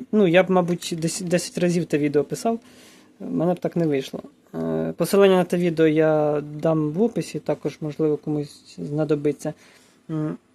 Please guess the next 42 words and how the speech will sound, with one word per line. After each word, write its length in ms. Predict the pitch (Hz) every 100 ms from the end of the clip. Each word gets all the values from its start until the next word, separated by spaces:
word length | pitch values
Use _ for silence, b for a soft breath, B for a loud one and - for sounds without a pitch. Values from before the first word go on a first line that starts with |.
| _ _ _ _ 165
да, 160 | 156 -
кабель 240 | 175 190
менеджмент 600 | 175 175 165 151 156 151
в 20 | 156
мене 180 | 160
супер, 340 | 170 262 254 175 B B B
<laughs> 380 | B B B _
в 60 | 165
лапках. 540 | 160 160 - 156 147 -
Ну, 120 | 262
так 220 | - - -
буде 280 | 165 160
вже, 240 | 147 139 139
я 320 | 139 - - - - - 139 139 143 160 160
не 180 | 156 160
буду 260 | 151 147
вже 160 | 135 135
нічого 240 | 139 147
переробляти. 480 | - 147 165 196 190
Воно, 220 | 160 240
в 40 | 220
принципі, 540 | 202 214 208 - 202
ну, 200 | 202 196
не, 200 | 143 165
не 180 | 190 196
заважає. 460 | 220 247 214 139 135
Тобто 260 | 160 -
я 120 | 175
відкриваю, 500 | 185 202 254 277 262
я 100 | 208
вже 140 | 170 170
знімав 460 | 160 185 190 165
цю 160 | - -
штуку, 420 | - 254 240 196 B B B B _
м, 240 | 165 156 151
хотенс 400 | 180 185 180 160
витягав, 580 | 160 175 180 220 196 170
е, 300 | 156 151 151
тому 220 | 175 196
що 540 | 190 190 175 160 151 - -
переплутав 640 | 165 170 196 196 175 151
був, 320 | 147 160 151